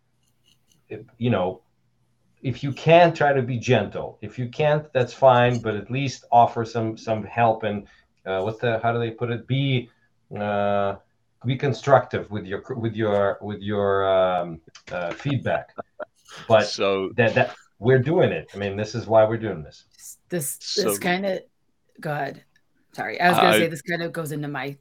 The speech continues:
Speaker 3: question that I have for you guys.
Speaker 2: So basically what you're telling me is I shouldn't have just called the founder and C E O of Opslift a presumptuous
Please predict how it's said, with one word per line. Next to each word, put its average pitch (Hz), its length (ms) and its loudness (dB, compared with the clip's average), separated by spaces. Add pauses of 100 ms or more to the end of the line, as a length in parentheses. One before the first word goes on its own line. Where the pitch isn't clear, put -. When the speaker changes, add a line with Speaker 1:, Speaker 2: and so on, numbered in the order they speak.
Speaker 3:
question 151 680 -10
that 139 160 -8
I 147 40 -4
have 139 160 -6
for 127 80 -10
you - 140 -8
guys. 117 320 -6 (1800)
Speaker 2:
So 110 360 4
basically 110 380 2
what 101 180 2
you're 98 120 0
telling 101 360 0
me 98 120 -2
is 92 140 -6
I 90 80 -2
shouldn't 92 320 -8
have 87 100 -8
just - 220 -8
called 95 200 -8
the - 80 -10
founder 95 420 -2
and 90 160 -12
C 95 480 -6
E 92 80 0
O 95 160 0
of 90 140 -4
Opslift - 680 -8
a - 60 -12
presumptuous 90 680 -10